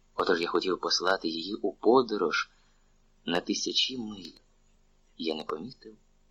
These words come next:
як заснув. Коли я прокинувся, була четверта пополудні,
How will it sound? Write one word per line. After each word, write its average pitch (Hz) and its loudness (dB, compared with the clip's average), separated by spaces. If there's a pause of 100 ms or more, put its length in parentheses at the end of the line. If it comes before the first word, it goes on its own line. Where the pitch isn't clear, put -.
(260)
як 80 -6
заснув. 80 -4 (840)
Коли 90 8
я 143 10
прокинувся, 143 4
була 120 6
четверта 113 2
пополудні, 117 0